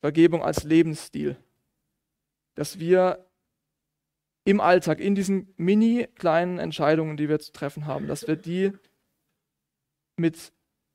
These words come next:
mit einem Lebensstil der Vergebung treffen. Die Bibel ruft uns dazu auf, dass wir,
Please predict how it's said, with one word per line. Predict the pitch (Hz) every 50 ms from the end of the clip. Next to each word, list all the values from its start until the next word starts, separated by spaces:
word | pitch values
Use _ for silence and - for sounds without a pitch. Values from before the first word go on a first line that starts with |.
| _ _ _ _ _ _ _ _ _
mit | - 160 - 160
einem | 156 156
Lebensstil | 165 170 180 160 - - 170 160
der | 165 160
Vergebung | - 156 151 165 175 165 165 143 143
treffen. | - - 139 139 - - 127 - _ _ _ _ _ _ _ _ _ _ _ _ _ _ _ _ _ _ _ _ _ _ _ _ _ _ _ _ _ _ _ _ _ _ _ _ _ _ _ _ _ _ _ _ _ _ _ _ _ _ _ _ _ _ _ _ _ _ _ _ _ _ _ _ _ _ _ _ _ _ _ _ _ _ _ _ _ _ _ _ _ _ _ _ _ _ _ _ _ _ _ _ _ _ _ _ _ -
Die | 156
Bibel | 151 170 175 196 196
ruft | 190 190 190 190 -
uns | 180 170
dazu | - 165 165 - - 156
auf, | 143 156 175 180 190 -
dass | - 165 156 - 156
wir, | 160 165 160 160 160 165 160 156